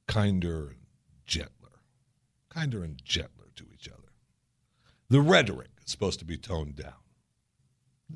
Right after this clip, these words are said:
It doesn't feel like it. It really doesn't feel like it. It felt like it for maybe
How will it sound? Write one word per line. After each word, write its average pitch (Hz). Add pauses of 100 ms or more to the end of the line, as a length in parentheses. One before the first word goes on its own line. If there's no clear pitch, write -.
(120)
It 202
doesn't 175
feel 165
like 69
it. - (880)
It 180
really 170
doesn't 139
feel 131
like 98
it. 131
It 190
felt 202
like 190
it 135
for 135
maybe 190